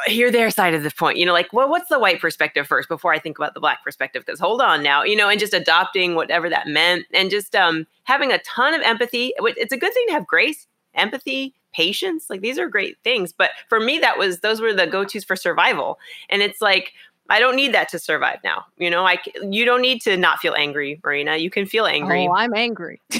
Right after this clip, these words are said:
Speaker 1: So yeah, to Amy's point, it's like, <laughs> it's a healthy thing
Speaker 2: You
Speaker 1: to
Speaker 2: know, I w-, I do worry that when we,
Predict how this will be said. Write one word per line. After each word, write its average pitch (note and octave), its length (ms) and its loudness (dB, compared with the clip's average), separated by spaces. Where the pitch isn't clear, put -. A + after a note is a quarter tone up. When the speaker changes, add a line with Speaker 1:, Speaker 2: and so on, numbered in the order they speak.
Speaker 1:
So F#3 120 4
yeah, G3 240 6
to F3 140 -2
Amy's G#3 260 0
point, G3 320 -2
it's D#3+ 180 -4
like, D#3+ 360 0
<laughs> - 160 -12
it's - 540 0
a - 80 2
healthy A#3 500 0
thing G3 160 2
Speaker 2:
You A#3+ 80 4
Speaker 1:
to - 60 4
Speaker 2:
know, G3+ 260 4
I A3+ 140 2
w-, C4+ 200 2
I C4+ 120 4
do D#4 240 0
worry C#4 380 2
that G#3 360 2
when G#3+ 280 -2
we, G#3+ 280 -2